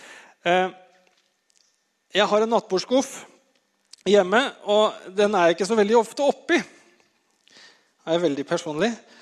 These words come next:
Eh, men her om dagen, jeg har liksom, der har jeg bare lagret ting jeg aldri bruker, stort sett. Og her om dagen, sorry mamma, men jeg fant en konvolutt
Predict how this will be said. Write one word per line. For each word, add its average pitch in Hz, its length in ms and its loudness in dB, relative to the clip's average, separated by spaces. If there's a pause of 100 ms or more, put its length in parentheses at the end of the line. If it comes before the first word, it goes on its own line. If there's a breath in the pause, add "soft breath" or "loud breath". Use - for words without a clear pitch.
(480 loud breath)
Eh, 202 160 -2 (320)
men 214 140 -2
her 202 180 2
om 226 100 -2
dagen, 202 200 2
jeg 202 100 0
har 190 140 4
liksom, 180 180 -2
der 180 160 2
har 156 120 0
jeg 160 120 0
bare 156 140 2
lagret 156 320 0
ting 151 140 -8
jeg 151 140 -2 (320)
aldri 165 240 0
bruker, 185 380 -2 (640 loud breath)
stort - 240 -6
sett. - 320 -4 (880 soft breath)
Og - 80 -10
her 170 220 0
om 180 60 -6
dagen, 185 440 0
sorry 175 320 -2
mamma, 180 300 0 (100)
men 180 80 -4
jeg 170 160 -2
fant 165 380 -8
en 170 100 -6
konvolutt 165 540 -4